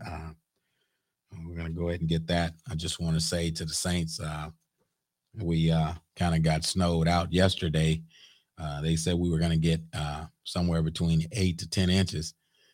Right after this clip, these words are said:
And, uh, I think the official record was thirteen inches for our area. Some people probably got ten, but I know I got thirteen because I had drifts everywhere.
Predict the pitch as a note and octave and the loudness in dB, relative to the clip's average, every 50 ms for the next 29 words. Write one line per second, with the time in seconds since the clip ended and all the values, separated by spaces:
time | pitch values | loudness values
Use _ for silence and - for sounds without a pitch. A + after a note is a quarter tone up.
0 | _ _ _ - D#2+ D#2 D2+ D2+ D2+ C#2+ D2 D2+ D2 D2 D2 D2+ D#2+ - _ _ | _ _ _ -4 -4 -2 0 0 -2 -2 -2 -2 -2 -2 -4 -6 -8 -10 _ _
1 | _ _ _ _ _ _ _ - - D#2+ D#2+ D#2+ - G2+ G2 F#2 - - D#2+ D#2+ | _ _ _ _ _ _ _ -8 -4 -4 -4 -2 0 0 0 0 0 -2 -4 -6
2 | - - F2 E2+ - - E2+ D#2+ E2 - - _ _ _ _ F2 F2 E2+ E2 - | -2 -2 -2 -2 0 -2 -2 -4 -4 -6 -12 _ _ _ _ 0 0 0 0 -2
3 | E2+ E2 D#2 D2+ D#2+ - - - F#2 F2+ E2+ D#2+ - - F2 E2 E2 F2 F#2+ F#2+ | -4 -6 -6 -6 -8 -10 -6 -2 0 0 0 0 0 0 2 4 4 4 4 4
4 | E2+ - E2 D#2+ E2 - - - _ _ _ _ _ _ _ _ _ _ _ - | 2 0 -4 -6 -8 -10 -10 -16 _ _ _ _ _ _ _ _ _ _ _ -20
5 | - - G2 F2 E2+ E2 E2+ E2 - - F#2 F#2+ G2 F#2 E2+ D#2+ D#2+ D#2+ - - | -8 -4 -2 0 2 4 4 2 2 4 6 6 8 8 6 4 0 -2 -6 -8
6 | - F#2+ F#2 F#2 F2+ E2 G2+ F#2 E2 E2 E2 D#2+ D#2+ - F#2+ E2+ E2 D#2 D#2+ D#2 | -4 -2 0 0 0 0 0 0 0 0 -2 -4 0 2 2 2 2 2 0 0
7 | D#2+ D#2+ D#2 D#2+ - - - F2 E2+ E2+ E2 D#2+ E2 E2 - - _ _ _ _ | 0 0 0 -2 -4 -2 0 2 2 4 2 2 0 -2 -8 -16 _ _ _ _
8 | _ _ _ _ _ D2+ D#2 D#2+ E2 F2+ F2+ F2+ F2+ F2 F2+ F#2 F#2+ E2 F2 E2 | _ _ _ _ _ -6 -2 0 0 2 2 2 2 2 2 2 2 2 0 0
9 | D#2+ D#2+ D#2+ - F#2 F2 E2 D#2+ - - G#2+ G#2+ G2 F2+ E2 D#2+ D#2+ D#2+ - E2+ | 0 0 0 0 2 2 2 -2 0 0 2 2 4 2 2 0 -2 -2 -2 0
10 | E2 D#2+ D#2+ E2 - - - - _ - F2 F2 F2+ F2 E2+ D#2 D2+ D#2+ F2+ F#2 | 2 2 0 0 -4 -8 -12 -16 _ -8 -4 -2 -2 -2 -2 -4 -2 0 2 2
11 | E2+ - - F#2+ G2 F#2+ E2 E2+ D#2 D#2 D#2+ D#2 D2 D2+ - | 4 4 4 6 4 4 2 0 -2 -2 -2 -2 -2 -4 -8